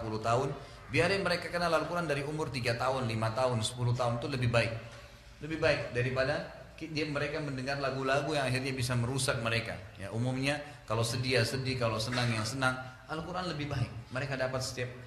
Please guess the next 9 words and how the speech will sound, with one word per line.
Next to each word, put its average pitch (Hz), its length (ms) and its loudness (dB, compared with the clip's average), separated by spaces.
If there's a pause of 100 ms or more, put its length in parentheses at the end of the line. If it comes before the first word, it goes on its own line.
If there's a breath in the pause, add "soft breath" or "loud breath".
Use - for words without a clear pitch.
(120 loud breath)
minimal 196 560 2
sekali 127 320 0
Bapak 113 240 2
Ibu 110 80 -4
sekalian, 127 320 -2
kalau 120 160 2
kita 151 640 -4
dengar 160 240 0
Al-Quran, 120 560 -2